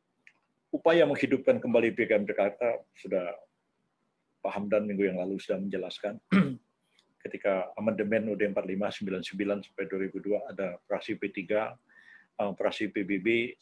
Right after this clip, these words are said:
<clears throat> minta supaya tujuh kata dihidupkan kembali. Tapi bukan di dalam pembukaannya.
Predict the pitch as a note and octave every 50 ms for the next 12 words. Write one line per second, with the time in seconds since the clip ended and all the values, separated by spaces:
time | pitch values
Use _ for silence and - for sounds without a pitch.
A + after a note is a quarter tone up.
0 | _ - D#3+ B2+ A#2 - _ _ _ _ _ _ _ _ _ - B2 A#2+ A2+ C#3+
1 | E3+ F#3+ - D3 B2 - A#2 C3+ C#3 - B2+ G#2 A#2+ - - G#2+ G2+ - C3+ B2+
2 | A2 G#2 F#2 - G2+ F#2+ A2 - - G#2 F#2+ F#2+ - G2+ F#2+ F2+ F2+ F2 - _
3 | - D3 G#3+ F#3 C3+ C3 - E3+ D#3+ D3 C3 C#3 C#3+ C#3+ C3+ C#3 C#3+ C#3 C3 -
4 | C#3+ C3+ C3+ F2 - E2 -